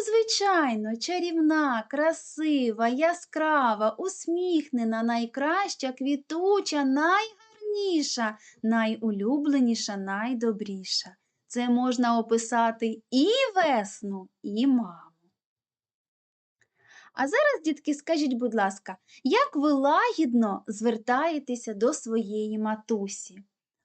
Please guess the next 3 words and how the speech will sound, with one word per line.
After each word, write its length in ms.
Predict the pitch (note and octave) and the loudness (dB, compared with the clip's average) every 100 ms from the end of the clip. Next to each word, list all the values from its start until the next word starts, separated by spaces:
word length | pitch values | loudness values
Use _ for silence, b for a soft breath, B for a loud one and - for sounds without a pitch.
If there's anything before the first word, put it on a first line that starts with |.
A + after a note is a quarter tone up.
| - | -6
Мама, 920 | D#4+ D#4+ D#4+ D#4 D4+ C#4+ C4+ C4 C#4 - | 0 2 2 2 2 0 0 -4 -10 -10
матуся, 1300 | G#3 D4+ F4+ _ A3 A3+ C4 C4 B3 A#3 A3+ G#3+ G#3+ | -4 -2 -4 _ -6 -4 -4 -4 -4 -6 -8 -8 -8
матінко, 1300 | G#3+ G#3 G#3+ A#3 B3 A#3+ A3+ G#3+ G3 F#3+ - F#3 | -8 -6 -4 -2 0 -2 -4 -8 -10 -10 -12 -14